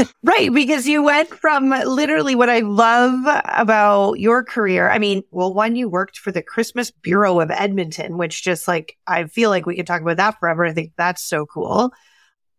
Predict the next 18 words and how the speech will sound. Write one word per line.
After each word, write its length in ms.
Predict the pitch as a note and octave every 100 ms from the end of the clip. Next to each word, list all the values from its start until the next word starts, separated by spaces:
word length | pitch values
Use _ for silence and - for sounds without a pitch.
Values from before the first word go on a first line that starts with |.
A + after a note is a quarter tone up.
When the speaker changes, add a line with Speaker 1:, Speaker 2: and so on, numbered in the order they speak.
| _
Speaker 2:
But 300 | G3+ C4 A#3
you 180 | B3+ C#4+
started 540 | - - C4 E4+ F#4+
with 140 | E4 A#3
Make-A-Wish 600 | B3 A#3 A3 A3 F#3+ - -
as 240 | G#3 G#3
a, 320 | G#3 G3+ - - -
a 80 | G3+
development 440 | F#3+ F#3+ G#3 G#3 G3+
and 120 | F#3+
event 320 | F3+ A#3 -
coordinator, 680 | - F3 E3+ F3 E3 F3 F3
and 280 | F#3+ F#3 F3+
now 220 | F#3 G3
you're 220 | G#3 G#3+
running 340 | G3 F#3+ F#3 F#3
a 60 |
chapter. 640 | D#3+ - E3 - - - -